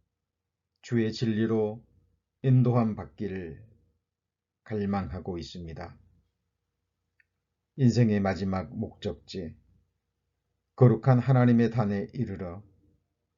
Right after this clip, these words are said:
수금으로 영원한 감사와 기쁨의 찬양을 드리기를 갈망하고 있습니다.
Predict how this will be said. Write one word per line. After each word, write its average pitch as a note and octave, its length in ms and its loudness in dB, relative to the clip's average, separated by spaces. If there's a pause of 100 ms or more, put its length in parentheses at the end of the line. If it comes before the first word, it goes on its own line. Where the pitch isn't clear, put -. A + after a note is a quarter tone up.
(600)
수금으로 A2+ 800 2 (760)
영원한 B2 480 6
감사와 A2+ 760 -2 (760)
기쁨의 B2 500 2
찬양을 G2 760 -4 (800)
드리기를 F2 720 0 (420)
갈망하고 F#2+ 760 -8
있습니다. E2+ 640 -16